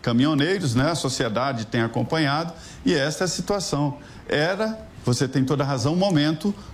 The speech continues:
do Congresso Nacional e dos líderes dos partidos se posicionarem, irem para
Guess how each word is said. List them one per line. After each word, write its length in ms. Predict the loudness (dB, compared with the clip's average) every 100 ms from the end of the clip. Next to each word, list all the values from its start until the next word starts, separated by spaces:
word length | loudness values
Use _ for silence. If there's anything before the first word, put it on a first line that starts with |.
| 2
do 140 | 2
Congresso 560 | 2 0 2 0 0 0
Nacional 480 | 0 2 2 2
e 40 | 2
dos 260 | 4 4
líderes 600 | 4 4 4 2 0 -6 -10 -10 -2
dos 160 | 0
partidos 680 | 0 -6 -4 0 2 2 -2 -8 -16 -10
se 320 | -4 2 2
posicionarem, 1040 | 2 2 2 0 2 2 4 2 0 -4 -8 -14 -18 -8 0
irem 340 | 2 4 2
para 480 | 0 -2 -2 -4